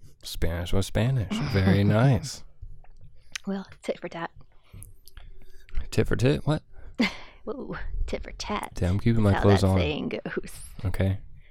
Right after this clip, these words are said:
Speaker 2: Calm down, guy. Nobody asked you to take your clothes off.
Speaker 1: Yeah, you just did.
Speaker 2: Mm, roll it back. Roll it back. <laughs>
Speaker 1: Oh, these fucked up mics, we're not gonna be able to. You'll never be able to prove me wrong.
Speaker 2: But, uh, but.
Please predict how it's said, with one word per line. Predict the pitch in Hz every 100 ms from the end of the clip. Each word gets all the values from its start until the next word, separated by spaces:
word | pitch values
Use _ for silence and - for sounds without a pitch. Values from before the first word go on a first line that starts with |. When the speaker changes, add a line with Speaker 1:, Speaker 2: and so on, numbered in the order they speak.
| -
Speaker 2:
Calm | - 311
down, | 190 -
guy. | - 185 175
Nobody | 202 196 180
asked | 160 -
you |
to | - -
take | -
your |
clothes | 202 170 185
off. | 190 220 - - _ _ _ _ _
Speaker 1:
Yeah, | 110 107 - -
you | 104
just | 101 92
did. | 107 104 - -
Speaker 2:
Mm, | 175 185 247 254 - - - - _ -
roll | 180 175
it | -
back. | - - - - - - -
Roll | - 110
it |
back. | - - - - -
<laughs> | - - - -
Speaker 1:
Oh, | 90
these | 113 -
fucked | 80 80
up | 80
mics, | 85 -
we're | 101
not | 110
gonna | 120
be | 135
able | - 101
to. | 104 76 85 - -
You'll | 110
never | 127 135 120
be |
able | 98
to | 90
prove | - 80
me | - -
wrong. | 90 110
Speaker 2:
But, | -
uh, | 277
but. | - 214 185 160